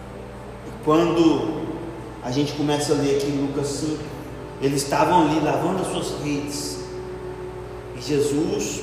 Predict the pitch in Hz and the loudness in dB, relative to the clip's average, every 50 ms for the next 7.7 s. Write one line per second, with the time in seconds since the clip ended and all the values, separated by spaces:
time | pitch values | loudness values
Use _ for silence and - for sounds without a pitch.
0 | - - 151 147 127 123 139 156 170 175 185 196 180 - - - - - - - | -6 -4 -4 -4 -4 -4 -2 -2 0 0 0 0 0 -2 -6 -6 -8 -10 -10 -10
1 | - - - - - - - - - - - - - - - - - 135 135 135 | -12 -12 -12 -12 -12 -12 -12 -12 -12 -12 -12 -14 -14 -14 -14 -6 -2 -2 -2 0
2 | - 156 147 143 143 143 143 135 - - - - - - - - - - - - | 0 2 4 4 4 4 2 0 0 -2 -4 -4 -6 -8 -8 -10 -10 -10 -10 -10
3 | - - - - - - - - - - - - - - - - - - 156 165 | -10 -10 -10 -10 -10 -10 -10 -10 -10 -10 -10 -10 -10 -10 -10 -10 -6 -2 0 2
4 | 151 170 185 - - 180 147 139 147 135 143 143 - - - 147 147 139 - - | 2 2 2 2 2 0 2 2 4 4 2 2 0 -2 -2 -2 -2 -2 -4 -4
5 | - - - - 135 131 143 139 135 139 135 139 139 135 - 123 131 139 151 160 | -6 -6 -2 2 4 4 6 6 6 4 4 4 2 0 2 2 4 4 4 4
6 | 151 - - - - 143 151 151 156 147 - - - 147 143 160 180 180 165 151 | 2 0 -2 -2 0 2 2 2 2 2 0 0 2 2 2 4 4 4 2 2
7 | 127 139 147 147 139 - 135 120 131 135 143 143 135 - | 2 2 2 2 0 0 -2 -2 0 0 0 0 0 0